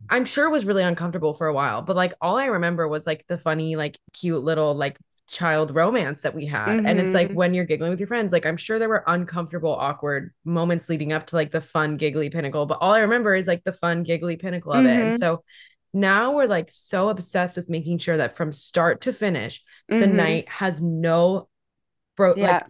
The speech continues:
Speaker 1: you, you
Speaker 2: Yeah.
Speaker 1: jump in and it's fun and nothing's uncomfortable with your friends and you have the best night of your life. And it's like,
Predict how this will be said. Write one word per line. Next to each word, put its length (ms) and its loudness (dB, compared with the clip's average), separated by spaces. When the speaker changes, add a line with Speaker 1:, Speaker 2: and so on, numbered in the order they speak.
Speaker 1:
you, 180 -4
you 80 -8
Speaker 2:
Yeah. 240 2
Speaker 1:
jump 280 4
in 280 2
and 220 -2
it's 160 -8
fun 480 0
and 260 -2
nothing's 300 -2
uncomfortable 360 -4
with 100 -2
your 120 0
friends 320 0
and 160 -4
you 80 -2
have 140 -4
the 120 -6
best 260 0
night 160 0
of 40 -6
your 100 0
life. 220 -2
And 120 0
it's 120 -4
like, 200 0